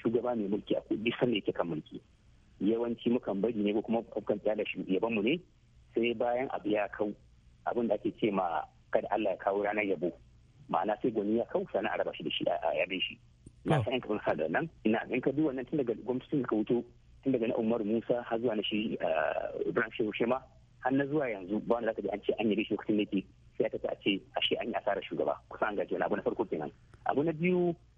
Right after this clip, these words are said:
Speaker 1: akwai rashin kan shi fahimtar nauyin da ke kan ilimi ma shi kan shi. Kuma da irin abin da aka ratso baya, ba shi fana gwamnati ta gaji makarantu da suke lalatattu da sauran abubuwa daban-daban wanda za ka cewa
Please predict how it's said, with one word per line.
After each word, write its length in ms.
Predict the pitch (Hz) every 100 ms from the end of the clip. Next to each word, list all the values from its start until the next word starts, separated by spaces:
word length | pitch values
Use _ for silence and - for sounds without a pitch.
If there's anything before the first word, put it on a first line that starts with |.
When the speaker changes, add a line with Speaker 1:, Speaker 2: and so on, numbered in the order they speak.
| -
Speaker 1:
akwai 300 | - - 160
rashin 240 | 175 143 120
kan 200 | 151 127
shi 120 | -
fahimtar 400 | - 135 135 107
nauyin 340 | 110 123 139
da 60 | 120
ke 160 | - 98
kan 120 | -
ilimi 280 | 107 110 90
ma 80 | 90
shi 120 | - -
kan 140 | -
shi. 180 | - - - - - -
Kuma 200 | - 120
da 180 | 117 90 - -
irin 180 | 127 135
abin 200 | 117 117
da 60 |
aka 140 | 113 90
ratso 320 | 92 98 101
baya, 240 | 92 95 95 - - - - -
ba 140 | - 127
shi 100 | 131
fana 200 | 120 120
gwamnati 280 | 113 113 90
ta 140 | 117
gaji 460 | 123 98 85 - 107 - - - - -
makarantu 420 | 95 - - 123
da 60 | 113
suke 100 | 101
lalatattu 520 | 95 82 - - 190 - - - -
da 80 | 107
sauran 200 | 131 -
abubuwa 240 | 127 139
daban-daban 540 | 107 95 139 143 120 107 -
wanda 160 | 123 113
za 40 | 107
ka 80 | 110
cewa 180 | 120 107